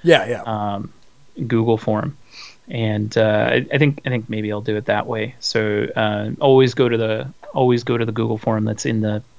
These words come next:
Speaker 2: post pinned to the top,
Speaker 1: Mm-hmm.
Speaker 2: 'cause then you'll be able to use that one. But if you're getting in late, um, and you wanna play catch up, you can do that and, um, I'll, uh, I'll try to remember every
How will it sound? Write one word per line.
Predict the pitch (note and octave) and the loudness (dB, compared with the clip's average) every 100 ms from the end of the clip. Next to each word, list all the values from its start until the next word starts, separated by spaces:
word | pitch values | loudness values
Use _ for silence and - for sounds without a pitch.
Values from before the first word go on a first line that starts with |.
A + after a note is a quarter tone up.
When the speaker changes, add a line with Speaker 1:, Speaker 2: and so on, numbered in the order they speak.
| - - - - | -20 -20 -20 -16
Speaker 2:
post | - A2+ A2+ - | 0 0 0 -2
pinned | A#2+ A2+ | 0 0
to | A2+ | -2
the | |
top, | A2 B2 D3+ - - | 2 4 4 0 -8
Speaker 1:
Mm-hmm. | D#3+ D3+ G2+ G#2 | -4 -4 -4 -2
Speaker 2:
'cause | B2 | 0
then | B2+ | 2
you'll | A#2 | 2
be | A2 G#2+ | 0 -2
able | G#2 - | -4 -6
to | A2 | -8
use | G#2+ | -4
that | A2 C3 | 0 2
one. | D3 E3 C#3+ | 2 2 2
But | B2+ A#2 A#2+ | 2 2 0
if | - | -8
you're | A2+ | -2
getting | A#2+ A2+ | 0 0
in | A2+ A2 | -2 -4
late, | A2 A#2 C#3 - - - - - - - | -2 0 0 -4 -16 -20 -20 -20 -20 -8
um, | A2+ G#2+ G#2+ G#2 G#2+ - | -4 -4 -4 -6 -10 -8
and | A#2 G#2+ G#2 G#2 | -6 -4 -4 -4
you | |
wanna | G#2 G#2 | -2 -4
play | - A2 | -4 -2
catch | - - | -2 0
up, | D#3 - | 0 -2
you | A#2+ | -8
can | A2 A#2+ A2 | -6 -4 -2
do | A2 G#2+ | -4 -4
that | G#2 G#2 | -4 -4
and, | - G#2 G2+ G#2+ - - | -6 -8 -10 -12 -16 -16
um, | A2+ G#2 A2+ - - - - - - - - - | -10 -8 -8 -12 -14 -20 -20 -20 -20 -20 -12 -8
I'll, | A2 G#2 | -4 -2
uh, | G#2+ | 0
I'll | A#2+ A2 | 2 2
try | - A2 | 2 2
to | G#2+ | 2
remember | G#2 G#2+ G#2+ G#2 A2 | -2 -2 -4 -4 -2
every | A2 A2 G#2 G2+ A#2+ | -2 -2 -4 -4 -10